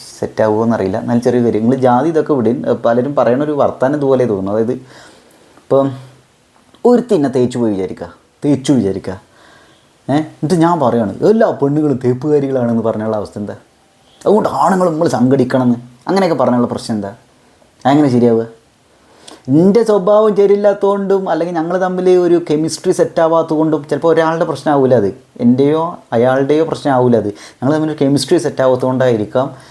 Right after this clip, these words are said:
ആ റിലേഷൻ നല്ല രീതിയിൽ ആവാണ്ടിരുന്നത്. പക്ഷേ ഞാൻ ചിന്തിക്കണം, "എന്നെ ഇങ്ങോട്ട് തേച്ചു പോയി", ഏ? എന്നിട്ട് പറഞ്ഞ അവസ്ഥ, എന്നിട്ട് ചിന്തിക്കണം, "എൻ്റെ പല്ലിൻ്റെ വിടവ് കണ്ടിട്ടാണ്, എൻ്റെ മൂക്ക് കണ്ടിട്ടാണ്, അല്ലെങ്കിൽ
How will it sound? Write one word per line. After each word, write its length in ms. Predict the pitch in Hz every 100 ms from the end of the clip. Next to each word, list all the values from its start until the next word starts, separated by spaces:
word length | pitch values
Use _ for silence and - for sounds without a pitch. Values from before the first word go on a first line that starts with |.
| - - -
ആ 200 | 170 175
റിലേഷൻ 340 | 170 165 160 170
നല്ല 160 | 151
രീതിയിൽ 220 | 151 147
ആവാണ്ടിരുന്നത്. 420 | 139 131 127 123 110
പക്ഷേ 160 | 156
ഞാൻ 300 | 151 139 190
ചിന്തിക്കണം, 360 | 185 139 143 135
"എന്നെ 140 | 202
ഇങ്ങോട്ട് 260 | 240 151 -
തേച്ചു 340 | 127 143 143
പോയി", 280 | 220 165 123 123 - - _ -
ഏ? 80 | 151 143 151 _ _ _ _ _ _
എന്നിട്ട് 200 | 160 156
പറഞ്ഞ 260 | 123 123
അവസ്ഥ, 160 | 123 -
എന്നിട്ട് 180 | 135 143
ചിന്തിക്കണം, 320 | 143 120 117
"എൻ്റെ 140 | 117 147
പല്ലിൻ്റെ 500 | 127 135 135 156 156
വിടവ് 420 | 135 123 139 151
കണ്ടിട്ടാണ്, 360 | 131 117 113 113
എൻ്റെ 120 | 131
മൂക്ക് 480 | 131 139 147 147 156
കണ്ടിട്ടാണ്, 400 | 127 110 113 113
അല്ലെങ്കിൽ 360 | 113 127 127